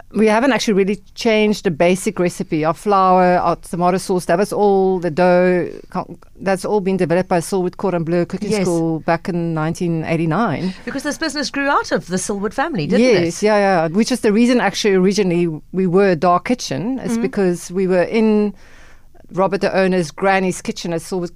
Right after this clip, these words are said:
Speaker 1: Cordon Bleu Cooking School,
Speaker 2: <laughs>
Speaker 1: and now you can't really have someone ring the school's doorbell to come order a pizza.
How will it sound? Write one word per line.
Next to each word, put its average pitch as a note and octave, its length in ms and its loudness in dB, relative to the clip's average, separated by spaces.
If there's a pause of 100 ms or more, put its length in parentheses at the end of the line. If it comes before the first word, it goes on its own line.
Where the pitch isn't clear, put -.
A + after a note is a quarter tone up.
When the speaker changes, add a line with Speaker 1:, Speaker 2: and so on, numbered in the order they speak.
(120)
Speaker 1:
Cordon F3 260 -4
Bleu E3 140 0
Cooking B3 260 2
School, F3+ 540 0
Speaker 2:
<laughs> - 60 -20
Speaker 1:
and G3 140 4
now A3 180 4
you A3+ 120 4
can't B3+ 320 2
really G3+ 220 4
have F#3+ 200 2
someone G3 300 0
ring G3 160 2
the F#3 120 0
school's F#3+ 340 -2
doorbell F3+ 420 2
to E3+ 100 -4
come E3 160 -4
order F3 220 0
a E3+ 60 2
pizza. F3 500 -4